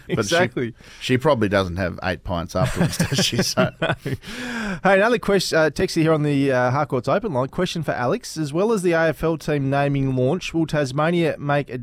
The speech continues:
Speaker 2: run deep into the N B L finals become a feel-good story influencing the election result? David of Launceston. Thank you, David, for your text.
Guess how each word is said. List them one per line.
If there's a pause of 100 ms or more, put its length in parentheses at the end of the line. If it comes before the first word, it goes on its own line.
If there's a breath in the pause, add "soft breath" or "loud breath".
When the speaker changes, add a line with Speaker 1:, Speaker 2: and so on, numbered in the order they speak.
(180)
Speaker 2:
run
deep
into
the
N
B
L
finals
become
a
feel-good
story
influencing
the
election
result?
David
of
Launceston.
Thank
you,
David,
for
your
text.